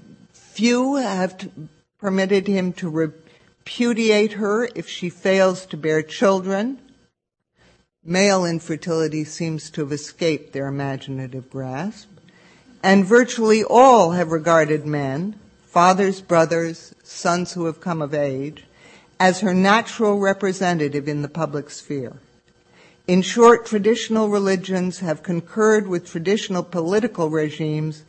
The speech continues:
in viewing the man as the natural head of the household.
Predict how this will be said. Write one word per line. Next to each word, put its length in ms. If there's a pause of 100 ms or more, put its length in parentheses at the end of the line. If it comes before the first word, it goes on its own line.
(420)
in 160
viewing 380
the 60
man 600
as 220
the 100
natural 560
head 280
of 140
the 100
household. 640